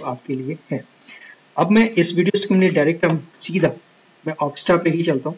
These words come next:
ताकि वहाँ पे बहुत अच्छे तरीके से समझ में आ जाए कि आपको काम कैसे करना है और,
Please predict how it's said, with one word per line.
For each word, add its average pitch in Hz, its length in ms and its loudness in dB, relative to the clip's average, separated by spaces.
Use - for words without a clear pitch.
ताकि 156 160 -2
वहाँ 147 240 0
पे 175 100 -2
बहुत 139 260 -4
अच्छे 151 160 -6
तरीके 143 320 -6
से 170 80 -8
समझ 139 240 -8
में 151 100 -8
आ 135 80 -6
जाए 147 180 -8
कि 170 60 -2
आपको 147 240 -6
काम 131 240 -2
कैसे 156 260 -6
करना 135 240 -4
है 147 180 -8
और, 147 280 2